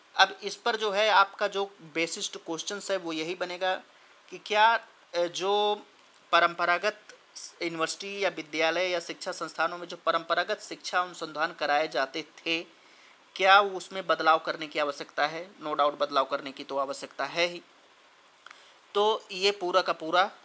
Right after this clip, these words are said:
आपका articles है, कैसे इसको लेके चलना है, कैसे नहीं लेके चलना है, आप लोग अब तक समझ गए होंगे। अब फ्रेंड्स दूसरे article पर हम आते हैं, Undefineding रो पे।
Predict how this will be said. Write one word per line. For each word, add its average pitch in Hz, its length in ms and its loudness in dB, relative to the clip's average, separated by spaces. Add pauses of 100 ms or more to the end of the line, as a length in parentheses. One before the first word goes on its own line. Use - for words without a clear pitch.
(140)
आपका 165 280 4
articles 160 640 2
है, 175 160 -6 (120)
कैसे 156 240 2
इसको 160 220 -6
लेके 160 200 -6
चलना 156 320 -4
है, 160 100 -4
कैसे 147 320 -6
नहीं 151 200 -8
लेके 160 220 -8
चलना 151 300 -6
है, 160 280 -8 (280)
आप - 200 2
लोग 170 180 -4 (1600)
अब - 140 -14
तक 180 100 -4
समझ 160 300 -6
गए 160 140 -4
होंगे। 160 360 -8 (600)
अब 214 180 4
फ्रेंड्स 208 540 -6
दूसरे 175 460 -4
article 185 380 2 (100)
पर 190 120 0
हम 175 140 -2
आते 175 200 2
हैं, 180 300 -10 (440)
Undefineding 180 920 -2
रो 156 160 -4
पे। - 220 -12